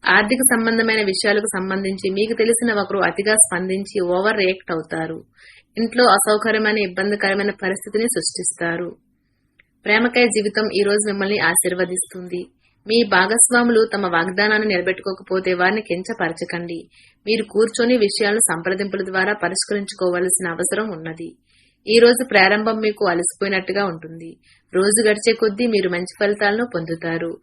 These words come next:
రోజు చివరిలో మీరు మీ కొరకు సమయాన్ని కేటాయిస్తారు. ఈ సమయాన్ని మీరు మీకు బాగా దగ్గర వారిని కలవడానికి వినియోగిస్తారు. జీవితం ఎన్నో ఆశ్చర్యాలను మీకు అందిస్తూ ఉంటుంది, కానీ ఈ రోజు మాత్రం అది మరింత ఎక్కువగా ఉండనున్నది.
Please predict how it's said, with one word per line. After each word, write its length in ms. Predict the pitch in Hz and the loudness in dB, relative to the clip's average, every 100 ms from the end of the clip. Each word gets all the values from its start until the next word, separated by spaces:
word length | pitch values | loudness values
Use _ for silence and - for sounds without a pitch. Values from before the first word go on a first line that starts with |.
| - _ _ | -20 _ _
రోజు 220 | 190 208 214 | -2 0 0
చివరిలో 320 | 226 220 233 226 | 0 2 0 2
మీరు 160 | 202 196 185 | 0 0 -2
మీ 80 | 185 | -2
కొరకు 260 | 208 208 208 - | 0 2 2 2
సమయాన్ని 420 | 180 190 190 214 226 | 0 -4 -2 -4 -4
కేటాయిస్తారు. 760 | 170 170 170 180 - 170 170 165 - _ _ _ - | -4 -2 -2 -2 -2 -4 -4 -8 -14 _ _ _ -6
ఈ 120 | 226 247 | -2 2
సమయాన్ని 380 | 226 220 226 233 226 | 2 2 0 2 2
మీరు 140 | 220 208 | 2 0
మీకు 180 | 196 190 180 | -2 -2 0
బాగా 180 | 175 208 190 | 2 2 0
దగ్గర 200 | 180 202 | 0 0
వారిని 240 | 208 208 208 | 2 0 -2
కలవడానికి 520 | 170 175 185 196 190 226 180 | -2 0 0 0 -2 -2 -4
వినియోగిస్తారు. 760 | 170 170 170 - 170 170 170 - _ _ _ 190 | -6 -12 -10 -8 -6 -6 -6 -12 _ _ _ -8
జీవితం 440 | 202 240 254 240 - | -2 0 2 2 0
ఎన్నో 200 | 190 214 226 165 | -2 0 0 0
ఆశ్చర్యాలను 580 | 180 214 202 208 214 202 | 0 0 2 4 2 0
మీకు 180 | 185 180 | -2 -4
అందిస్తూ 440 | 175 190 - 202 208 | -4 -6 -4 0 0
ఉంటుంది, 460 | 175 170 170 170 170 _ _ _ - | -2 -10 -16 -18 -20 _ _ _ -2
కానీ 260 | 202 240 277 214 | 2 2 2 4
ఈ 20 | 214 | 4
రోజు 200 | 220 220 220 | 4 2 0
మాత్రం 280 | 214 214 240 - | -2 -2 -4 -2
అది 120 | 180 190 | -2 -2
మరింత 360 | 180 202 208 175 | -2 -2 0 -2
ఎక్కువగా 380 | - 202 202 226 196 | 0 0 2 2 0
ఉండనున్నది. 600 | 165 170 165 170 170 | -4 -10 -16 -18 -20